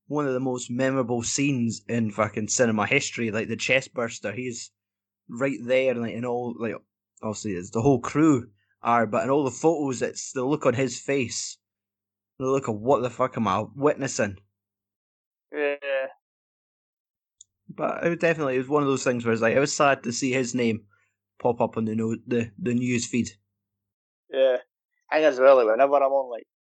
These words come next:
Speaker 2: Twitter and that, and I see, like, an actor that's, uh, like, is, that's got, like, a significant age, and I see they're trending, and I'm like, "No, no, no, no, no, no,
Speaker 1: Yeah, uh,
Speaker 2: not today."
Speaker 1: exactly.
Speaker 2: And I immediately will go and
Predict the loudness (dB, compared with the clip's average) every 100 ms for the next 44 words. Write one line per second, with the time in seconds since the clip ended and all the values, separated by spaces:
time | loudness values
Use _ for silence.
0 | _ -6 -4 -2 -4 -2 -2 -4 -6 -8
1 | -6 0 0 -2 _ _ _ -20 _ -20
2 | -20 -10 -10 -4 -2 -2 -2 -2 -2 -2
3 | -4 -4 -2 0 -2 -6 -10 -20 _ _
4 | -10 -10 -4 -2 -2 -2 -8 -2 0 2
5 | 0 0 -2 -2 2 4 4 2 2 2
6 | 2 2 2 4 4 6 4 2 2 -2
7 | -6 -8 -8 -8 -8 _ -6 -6 -6 -6
8 | -8 -6 -8 -6 -6 -6 -8 -6 -4 -2
9 | 0 2 2 0 -4 -10 _ _ _ _
10 | _ _ _ 2 4 6 6 4 2 0
11 | 0 0 0 0 0